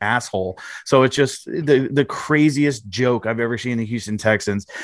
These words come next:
and it all started with us ripping them for their trade, their draft picks.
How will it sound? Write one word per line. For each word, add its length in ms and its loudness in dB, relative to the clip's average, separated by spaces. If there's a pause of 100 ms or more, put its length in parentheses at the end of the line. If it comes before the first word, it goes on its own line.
(100)
and 80 6
it 160 2
all 200 8
started 360 4
with 140 4
us 200 2 (320)
ripping 360 2
them 160 0
for 140 -2
their 140 0
trade, 300 0
their 300 -2
draft 280 0
picks. 280 -10